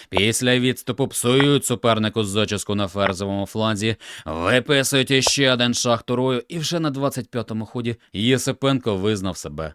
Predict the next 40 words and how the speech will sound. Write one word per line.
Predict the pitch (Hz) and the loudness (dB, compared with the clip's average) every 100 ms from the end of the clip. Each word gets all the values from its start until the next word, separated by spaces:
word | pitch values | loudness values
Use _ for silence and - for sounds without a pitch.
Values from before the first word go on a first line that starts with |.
| _ | _
переможеним. | - 76 73 82 - - - _ _ - _ _ _ _ _ - 104 | -16 -14 -14 -16 -18 -20 -20 _ _ -20 _ _ _ _ _ -10 -4
Справа | 120 - 226 226 208 202 | -2 0 2 4 6 6
у | 196 | 6
тому, | 185 196 170 | 4 2 2
що | - 170 | 2 2
якщо | 156 165 | 2 2
старий | 143 - 147 147 | 0 4 4 4
дід | 120 135 - | 4 0 2
тікає | 123 127 123 | 0 4 4
на | 117 117 | 4 2
Ж | 123 | 2
вісім, | 127 135 - 127 | 2 2 2 2
то | 120 113 | 4 4
білі | 117 110 | 6 6
дають | 104 107 101 | 6 6 4
шах | - 92 87 | 2 0 0
з | |
Е | 92 92 | -2 -2
сім | - 113 117 | 0 -2 0
і | 92 | -2
виграють | 87 82 87 98 - | -2 0 0 0 -2
туру | 80 78 | -6 -6
на | 78 | -6
Д | 71 69 67 | -8 -12 -16
вісім. | 64 - - - _ _ _ _ - | -12 -14 -14 -20 _ _ _ _ -2
Ну | 117 170 - | 2 2 4
а | 127 | 4
у | 113 | 4
випадку | 104 101 85 - 87 | 4 2 0 -6 -6
відступу | 78 78 - 78 85 | -6 -8 -10 -10 -6
на | 92 117 | -4 -4
Е | 139 139 | -4 -4
вісім | 127 113 117 110 - - | -6 -4 -4 -6 -8 -10
білі | 92 113 139 120 | 0 4 6 6
проводять | 101 107 110 104 95 - | 4 2 4 2 0 -2
подвійний | 90 87 90 87 | -2 0 -2 -2
напад, | 90 98 104 101 98 | -2 -2 -2 -2 -4
також | - 120 120 92 | -6 -4 -2 -2
виграють | 87 80 80 80 - | -2 -4 -4 -4 -4
туру | 90 98 | -4 -4